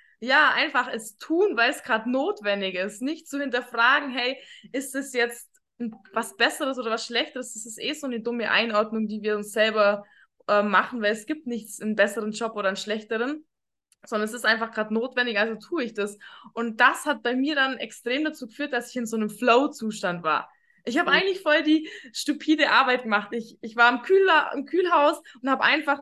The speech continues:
Speaker 1: die, ich hatte so eine Liste, da stand drauf, okay, Jason Rulo will heute das, das, das. Und ich musste das halt packen und dann in seine, ähm, Garderobe reinfahren.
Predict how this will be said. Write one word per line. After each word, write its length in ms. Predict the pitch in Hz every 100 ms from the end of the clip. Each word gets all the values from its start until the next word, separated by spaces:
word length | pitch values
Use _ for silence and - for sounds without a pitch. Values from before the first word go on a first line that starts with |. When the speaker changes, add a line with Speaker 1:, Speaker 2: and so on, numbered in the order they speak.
| -
Speaker 1:
die, 120 | 269
ich 120 | 247
hatte 160 | 262 262
so 60 |
eine 140 | 226 240
Liste, 280 | 359 - 254
da 120 | 247
stand 280 | - 240 247
drauf, 260 | 254 262
okay, 380 | 254 294 262 269 - _
Jason 360 | - 277 277 247
Rulo 280 | 277 277 247
will 120 | 262
heute 260 | 247 240 226
das, 260 | 226 233
das, 220 | 226 220
das. 300 | - 311 349 - -
Und 60 | 269
ich 80 | 254
musste 280 | 302 294
das 120 | 262 262
halt 160 | 247
packen 320 | - 294 294 277
und 120 | 233
dann 160 | 233
in 80 | 240
seine, 600 | 226 233 226 226 220 214 214
ähm, 500 | 208 208 208 196 _ _ - - 269
Garderobe 500 | 226 220 214 262 214
reinfahren. 520 | 185 185 - 175 170